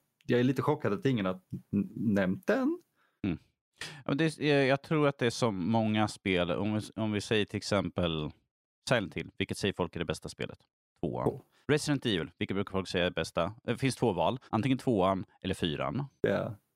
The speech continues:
Speaker 2: Men fyran var det som gick mer actionorienterat, medan tvåan är det som faktiskt hade tyngden som ett skräckspel. Så det
Speaker 1: Precis.
Speaker 2: bruk-, det brukar vara vanligtvis att första spelet kommer, det är okej, så där. Sen kommer tvåan och bygger på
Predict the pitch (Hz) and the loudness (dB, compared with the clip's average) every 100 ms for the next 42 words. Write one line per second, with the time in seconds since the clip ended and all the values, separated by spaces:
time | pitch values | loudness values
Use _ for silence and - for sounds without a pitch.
0 | - 113 117 110 107 95 92 104 - 95 | -6 0 2 2 2 2 2 0 -2 -2
1 | 87 98 87 - 92 85 87 - 95 87 | 0 -2 -4 -6 -4 -4 -4 -2 -2 -2
2 | 82 - 98 90 90 85 76 - - 85 | -6 -6 -2 0 0 0 -2 -4 -10 -8
3 | - 82 - 95 87 76 - 73 - - | -6 -6 -2 -2 -2 -4 -6 -6 -6 -6
4 | 69 - - - - - 107 - 127 143 | -8 -10 -16 -14 -14 -4 -2 0 0 0
5 | - 139 127 139 151 131 151 147 117 101 | -2 -4 0 0 2 2 4 4 2 0
6 | - 92 87 - _ _ _ _ - 131 | -4 -4 -4 -4 _ _ _ _ 0 0
7 | - 131 110 104 - 104 98 95 92 - | 0 0 0 0 0 0 2 0 -2 -2
8 | 131 120 - 131 104 - 101 127 123 120 | 2 2 2 0 0 0 0 2 0 0
9 | - 120 101 98 101 98 95 - 95 90 | 2 4 4 2 0 2 0 0 2 2